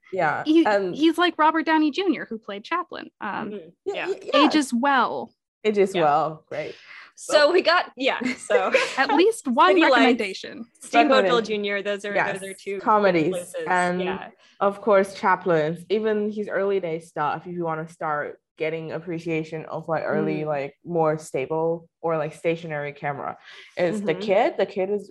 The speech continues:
Speaker 1: great. It's also short. It's not very long. The Kid is, I cry at The Kid because it's just such a emotional film, and The Kid actor in it is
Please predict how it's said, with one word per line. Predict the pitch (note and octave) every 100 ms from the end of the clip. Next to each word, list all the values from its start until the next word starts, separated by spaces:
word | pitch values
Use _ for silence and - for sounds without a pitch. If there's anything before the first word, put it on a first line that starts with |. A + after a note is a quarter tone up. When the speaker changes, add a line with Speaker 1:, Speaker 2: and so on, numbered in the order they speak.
| -
Speaker 1:
great. | - - - - - - -
It's | F#3+
also | F#3+ F#3+ F3+
short. | F#3 D#3+ - - -
It's | F#3
not | F3 E3
very | E3+ D#3+
long. | D3+ E3 A3+
The | G3
Kid | - F3
is, | E3 D#3+ _ - - - - -
I | E3+ E3 D#3+
cry | - D3 A3+ A#4 - _ _ _ _
at | C4 C4+
The | F4
Kid | F#4 G4 E4
because | A#3+ A3+ A3 G3
it's | F#3 F#3 -
just | F3+ F3+
such | G3 F3 F3
a | D#3 D3+ - -
emotional | E3 D3+ D#3 F3 F3 F3+
film, | G3 G#3 G#3+
and | F3 F3+
The |
Kid | F3+ G#3 F#3 F#3 -
actor | F3 F3+ F3+ D#3+ C3+ F3+ _ _
in | F3 D#3+
it | D#3+ C3
is | - E3